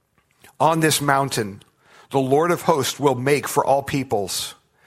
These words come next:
a feast of rich food, a feast of well-aged wine, of rich food full of marrow, of aged wine well refined." So he's, it's, it's a place of,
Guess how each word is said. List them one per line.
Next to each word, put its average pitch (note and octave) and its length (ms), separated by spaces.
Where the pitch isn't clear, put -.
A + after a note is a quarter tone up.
a C#3 100
feast E3 540
of A#2+ 120
rich C3+ 440
food, C3 440
a A2+ 80
feast F3+ 380
of A2+ 220
well-aged C3+ 640
wine, A2+ 580
of C3+ 180
rich F3+ 320
food D3+ 400
full D#3 240
of B2 80
marrow, B2+ 600
of C3 140
aged F#3 400
wine B2 760
well D#3 500
refined." A2 960
So C#3 100
he's, A#2+ 120
it's, C3+ 220
it's - 180
a - 40
place F3 460
of, - 160